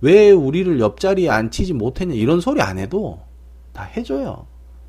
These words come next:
예, 그래서 그게 중-, 급선무다. 지금 뭐,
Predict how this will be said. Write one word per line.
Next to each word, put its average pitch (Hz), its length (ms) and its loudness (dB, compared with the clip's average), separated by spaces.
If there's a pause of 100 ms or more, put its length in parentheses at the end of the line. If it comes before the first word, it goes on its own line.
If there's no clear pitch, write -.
(160)
예, 87 100 -14
그래서 196 280 -2
그게 349 340 4
중-, 151 220 -8
급선무다. 160 840 -4
지금 165 300 -6
뭐, 185 160 -6